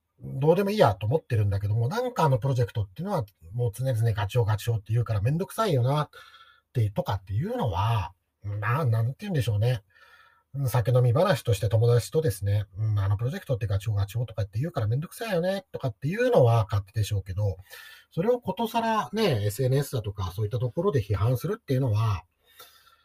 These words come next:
まあ、したけりゃすればいいと思いますけども、あんまりこう生産的な活動ではないなっていう感じがしますよね。まあ、別に言論統制をしたいわけではなくて、まあ、言いたきゃ言えばいいと思うんですけど、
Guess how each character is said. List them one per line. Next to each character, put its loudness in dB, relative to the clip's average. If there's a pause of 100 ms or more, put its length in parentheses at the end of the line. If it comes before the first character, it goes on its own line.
(260)
ま 0
あ、 -6
し -10
た 0
け -2
り 4
ゃ 2
す -6
れ 0
ば 0
い 2
い -2
と -2
思 2
い 4
ま 0
す -12
け -6
ど -2
も、 0
あ 2
ん 0
ま -6
り -10
こ -6
う -4
生 -2
産 -2
的 -2
な 6
活 -4
動 2
で 2
は 2
な 2
い 2
な 0
っ -12
て -8
い -4
う -8
感 -6
じ -6
が -2
し -10
ま -4
す -12
よ -8
ね。 -4
ま -4
あ、 -2
別 -2
に 2 (560)
言 4
論 2
統 -2
制 0
を 2
し -6
た -2
い 0
わ -2
け -4
で -2
は -4
な -4
く -14
て、 -4 (300)
ま -4
あ、 -2
言 -2
い -4
た -6
き -4
ゃ 0
言 -4 (120)
え -6
ば -4
い -2
い -8
と -6
思 -2
う -4
ん -6
で -12
す -20
け -10
ど、 -2